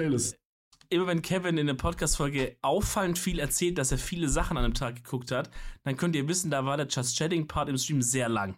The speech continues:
Speaker 1: Der ist aktuell immer sehr lang. Ich mach immer drei bis vier Stunden. Das ist ganz übel.
Speaker 2: Mensch, naja. Ähm, ja, Freunde, ich würde sagen, mein, ach, meine Empfehlung habt ihr ja schon bekommen. Ich sag's ja nochmal:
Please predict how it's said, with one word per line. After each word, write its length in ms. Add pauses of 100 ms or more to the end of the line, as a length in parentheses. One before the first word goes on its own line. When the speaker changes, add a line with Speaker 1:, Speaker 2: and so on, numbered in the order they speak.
(160)
Speaker 1:
Der 140
ist 80
aktuell 380
immer 280
sehr 220
lang. 180
Ich 120
mach 100
immer 180
drei 240
bis 160
vier 240
Stunden. 480
Das 120
ist 60
ganz 300
übel. 260 (680)
Speaker 2:
Mensch, 760
naja. 640 (720)
Ähm, 800 (680)
ja, 60
Freunde, 240
ich 80
würde 140
sagen, 500
mein, 220
ach, 100
meine 200
Empfehlung 300
habt 160
ihr 60
ja 60
schon 280
bekommen. 480 (220)
Ich 180
sag's 220
ja 80
nochmal: 320